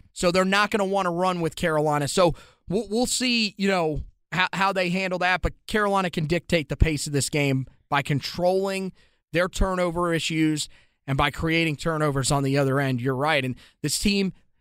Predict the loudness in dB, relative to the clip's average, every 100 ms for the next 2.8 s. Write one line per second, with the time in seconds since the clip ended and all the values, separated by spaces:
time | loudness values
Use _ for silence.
0 | _ -4 0 2 2 0 0 -2 0 2
1 | 4 4 4 0 -2 0 0 0 0 0
2 | 0 0 0 0 -4 0 0